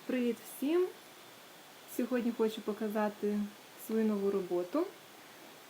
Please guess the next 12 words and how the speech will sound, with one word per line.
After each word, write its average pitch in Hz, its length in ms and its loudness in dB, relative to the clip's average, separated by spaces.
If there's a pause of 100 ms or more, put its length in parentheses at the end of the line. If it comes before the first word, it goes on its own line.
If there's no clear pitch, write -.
(140)
Це 240 120 4
весільний 233 460 4 (100)
альбом, 202 520 4 (1800)
який 220 280 2
я 233 100 6
робила 220 440 4
на 214 240 2
замовлення 202 1000 2 (1200)
для 226 200 2
пари 208 600 4 (1300)
з 214 160 0
Великобританії. 214 880 2